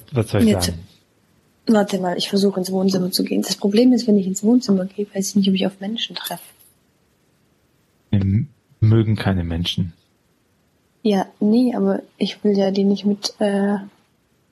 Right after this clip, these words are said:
Speaker 2: will die ja nicht ungezwungen, äh, un-, unvorbereitet in meinen Podcast ziehen. Naja, egal. Also, ich wollte was erzählen. Soll ich was erzählen?
Speaker 1: Ja, bitte. Das ist, äh, das ist Teil dieses Konzeptes.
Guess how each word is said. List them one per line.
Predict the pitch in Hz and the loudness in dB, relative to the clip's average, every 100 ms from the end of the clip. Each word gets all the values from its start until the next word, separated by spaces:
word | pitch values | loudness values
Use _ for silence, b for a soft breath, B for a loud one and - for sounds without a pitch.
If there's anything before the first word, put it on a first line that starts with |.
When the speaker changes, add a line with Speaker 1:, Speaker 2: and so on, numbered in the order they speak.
| _ - | _ -2
Speaker 2:
will | 202 | 2
die | 208 | 4
ja | 202 | 4
nicht | 202 202 | 2 2
ungezwungen, | 226 220 214 - 214 208 208 214 | 4 2 2 2 2 4 4 4
äh, | 208 214 | 2 4
un-, | 214 214 208 - | 4 4 0 -4
unvorbereitet | - 208 202 - - 202 202 202 202 | 0 2 2 -2 -2 0 2 0 2
in | 196 | 0
meinen | 190 185 | 0 -2
Podcast | 240 - - 185 - - | -4 -6 -10 -8 -8 -6
ziehen. | 208 202 214 _ _ _ _ _ _ _ _ _ _ _ _ _ _ _ _ _ - | -2 -2 -2 _ _ _ _ _ _ _ _ _ _ _ _ _ _ _ _ _ -4
Naja, | 220 185 190 | -2 0 0
egal. | 190 180 - B - | 0 -2 -10 B 0
Also, | 208 202 185 | 2 4 2
ich | 202 202 | 0 0
wollte | 202 202 190 | 2 2 2
was | 185 | 0
erzählen. | 180 - 175 190 269 294 - _ _ _ _ _ _ _ _ - B _ | -2 -2 -2 2 2 2 -16 _ _ _ _ _ _ _ _ -20 B _
Soll | - 214 | -2 0
ich | |
was | 202 | 2
erzählen? | 185 208 214 311 359 - _ _ | 0 0 2 2 0 -14 _ _
Speaker 1:
Ja, | 120 104 | 0 2
bitte. | 117 - 180 | 0 0 0
Das | 127 110 - | 0 -2 -4
ist, | - 143 - - - | -2 -2 -2 -6 2
äh, | 131 123 | 2 4
das | 113 143 | 2 0
ist | 139 | 0
Teil | - 170 | 0 2
dieses | 170 - | 2 2
Konzeptes. | 151 185 185 120 104 - | 0 0 0 -2 -2 -6